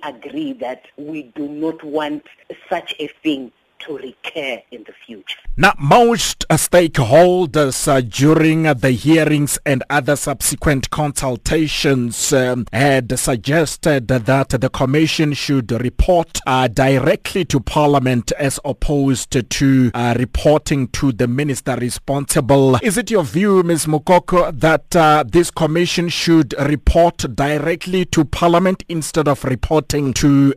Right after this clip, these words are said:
Speaker 2: a minister?
Speaker 1: Indeed, um, and that is the position of the Zimbabwe Peace Project as well, that, um, I think it would, um, actually be more independent if it reports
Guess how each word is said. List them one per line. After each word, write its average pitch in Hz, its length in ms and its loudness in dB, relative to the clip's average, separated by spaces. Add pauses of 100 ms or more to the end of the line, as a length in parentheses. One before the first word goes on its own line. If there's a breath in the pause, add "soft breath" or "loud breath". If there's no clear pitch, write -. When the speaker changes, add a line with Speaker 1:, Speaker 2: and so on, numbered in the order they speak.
Speaker 2:
a 131 200 -2
minister? 156 640 0
Speaker 1:
Indeed, 160 560 -8 (100)
um, 135 560 -4
and 143 220 -6
that 151 180 -12
is 139 100 -14
the 139 80 -12
position 139 440 -14
of 123 160 -14
the 120 120 -14
Zimbabwe 120 360 -10
Peace 120 280 -20
Project 110 440 -14
as 110 160 -12
well, 113 420 -8
that, 127 380 -6
um, 120 480 -8
I - 80 -6
think 143 400 -8
it 131 320 -10
would, 123 300 -10 (100)
um, 120 600 -8
actually 170 460 -8
be 120 180 -20
more 135 240 -8
independent 120 760 -14 (240)
if 117 160 -14 (140)
it 113 160 -16 (100)
reports 117 500 -10